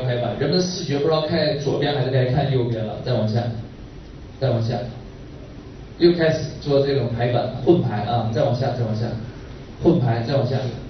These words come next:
再往下。我问一下大家，大家感觉他这个图片处理的怎么样？还是可以的，对不对？呃，图片处理是可以的，但问题就是说，它的文字跟图片混排的有点太混乱了。再往下，而且文字太小，内容太多。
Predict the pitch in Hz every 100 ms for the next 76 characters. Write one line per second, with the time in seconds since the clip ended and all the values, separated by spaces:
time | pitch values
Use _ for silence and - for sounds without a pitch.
0 | - - - 127 123 120 - - - -
1 | 156 523 220 202 202 196 190 240 240 240
2 | 233 190 208 208 202 175 147 - - 175
3 | - 202 196 190 135 127 110 107 107 104
4 | - - - - - - - - 160 202
5 | 202 156 175 - 147 147 143 131 - -
6 | - - - 120 113 110 165 185 185 190
7 | 139 123 - 113 107 - - 190 202 240
8 | 160 151 170 160 156 175 185 180 151 -
9 | 175 156 139 139 139 - - - - -
10 | 160 - - 202 143 147 151 127 120 113
11 | - - 135 110 - 113 - - - -
12 | - - - 196 180 135 - - 202 190
13 | - - - 180 160 - - 123